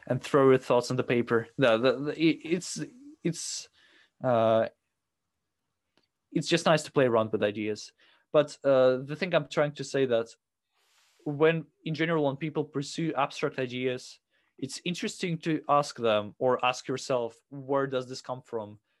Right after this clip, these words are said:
Because it is not natural for people to,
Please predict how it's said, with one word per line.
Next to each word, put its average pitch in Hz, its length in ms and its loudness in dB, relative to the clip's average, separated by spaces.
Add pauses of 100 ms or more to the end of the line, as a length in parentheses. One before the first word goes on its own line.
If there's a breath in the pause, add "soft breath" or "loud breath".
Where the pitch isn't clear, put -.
(120)
Because 139 560 -2
it 151 120 -8
is 151 160 -8
not 170 340 -4
natural 165 580 -4
for 139 220 -10
people 143 500 -10 (120)
to, 123 300 -8